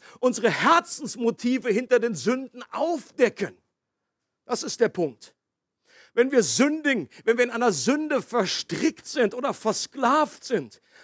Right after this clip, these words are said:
dann hilft es nicht nur, natürlich sollten wir die Sünde meiden auf der einen Seite, aber das alleine wird es nicht bringen. Wir müssen uns fragen, was ist das Wurzel dahinter? Warum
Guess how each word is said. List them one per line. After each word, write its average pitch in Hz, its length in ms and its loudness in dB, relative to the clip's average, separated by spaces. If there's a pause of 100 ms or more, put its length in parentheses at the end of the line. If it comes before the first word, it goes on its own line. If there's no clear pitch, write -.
(140)
dann 233 320 -4 (800)
hilft 277 340 2
es 214 200 -6
nicht 277 440 0
nur, 294 280 4
natürlich 262 560 -2
sollten 226 320 4
wir 226 80 6
die 214 100 0
Sünde 240 320 -2
meiden 220 420 0
auf 202 140 -2
der 208 100 -10
einen 202 160 -2
Seite, 180 280 2
aber 180 160 0
das 226 260 -2
alleine 208 640 0
wird 240 180 4
es 214 180 -10
nicht 214 260 -8
bringen. 220 420 -6 (380)
Wir 214 100 2
müssen 240 320 0
uns 254 200 -4
fragen, 240 500 0 (240)
was 240 180 0
ist 254 220 -10
das 156 280 0
Wurzel 269 420 -2
dahinter? 220 460 0
Warum 240 460 2